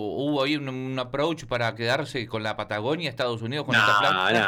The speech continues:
Speaker 2: no, esas cosas no,
Speaker 1: <laughs>
Speaker 2: esas cosas no. Pero bueno, China tiene bases militares hoy en Argentina.
Speaker 1: Sí, claro.
Speaker 2: Eh,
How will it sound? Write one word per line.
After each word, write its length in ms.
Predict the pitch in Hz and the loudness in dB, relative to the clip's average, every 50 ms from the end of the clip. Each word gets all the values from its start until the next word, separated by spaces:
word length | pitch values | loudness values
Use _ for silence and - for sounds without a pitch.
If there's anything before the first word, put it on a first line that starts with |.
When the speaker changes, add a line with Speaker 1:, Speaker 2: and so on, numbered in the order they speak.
| - 90 98 | 4 4 4
Speaker 2:
no, 60 | 110 | 4
esas 180 | 117 131 151 - | 4 4 2 2
cosas 340 | - 127 113 - 117 107 | 2 2 4 4 2 2
no, 340 | 113 104 107 107 110 110 113 | 4 4 4 4 4 2 2
Speaker 1:
<laughs> 320 | - 117 - - - - 101 | -2 -6 -10 -10 -10 -8 -8
Speaker 2:
esas 240 | 104 - 113 104 | -2 -2 -2 0
cosas 320 | - 117 113 - 117 113 107 | 0 0 0 2 0 0 2
no. 240 | 110 113 117 123 120 | 4 4 2 2 4
Pero 200 | - 117 110 117 | 4 6 6 8
bueno, 220 | 147 170 135 113 | 8 6 6 4
China 280 | 110 - - 160 175 160 | 2 2 0 4 4 4
tiene 220 | - - 113 107 104 | 4 2 0 2 2
bases 320 | 104 107 110 - - 104 | 2 2 2 0 -2 -4
militares 500 | 98 95 90 92 92 113 110 101 98 92 - | -2 -4 -6 -2 0 2 2 2 2 2 0
hoy 120 | 107 104 | 0 2
en 80 | 101 95 | 2 0
Argentina. 800 | 92 90 95 92 90 - - 156 156 151 135 123 120 120 123 120 - | -2 -2 -4 -8 -8 -4 -2 0 0 2 2 2 2 2 0 -2 -4
Speaker 1:
Sí, 120 | - 131 | -8 -8
claro. 220 | 113 107 95 87 90 - | -6 -4 -6 -6 -2 0
Speaker 2:
Eh, 960 | 101 101 101 98 95 95 95 95 92 95 92 92 92 92 92 95 95 92 92 | 2 4 4 4 4 2 0 0 0 0 2 2 2 0 0 -4 -8 -12 -14